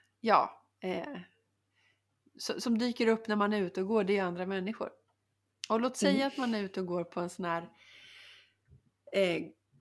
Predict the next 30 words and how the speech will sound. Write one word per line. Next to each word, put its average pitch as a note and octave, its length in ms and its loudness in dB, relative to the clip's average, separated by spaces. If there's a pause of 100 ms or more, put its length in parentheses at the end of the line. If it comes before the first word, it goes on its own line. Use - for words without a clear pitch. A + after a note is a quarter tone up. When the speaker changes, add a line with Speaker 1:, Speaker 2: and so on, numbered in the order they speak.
(220)
Speaker 1:
trottoar D4+ 580 6 (440)
eller C4 260 2
cykelbana. A3+ 880 -2 (420)
Då G#3+ 140 0
är G#3+ 160 6
det G3+ 100 0
så G3 160 -6
här, F3+ 220 -4 (200)
regel-Linda G#3 1400 0
som G#3+ 180 -8
ska - 160 -8
göra G#3 240 -2
rätt A#3 320 -6
börjar G3 240 2
så F#3+ 140 -6
här, E3+ 140 -2
"Okej, G#3 420 -2
nu A#3+ 160 0
är C4 40 2
jag B3 120 -2
på G#3+ 60 -6
en G#3+ 60 -4
trottoar, G#3 440 0
då F#3 80 -12
ska G3 140 -8
jag G3 60 -6
gå G3 60 -16
på F#3+ 100 -14
höger F#3+ 300 -4
sida. - 320 -12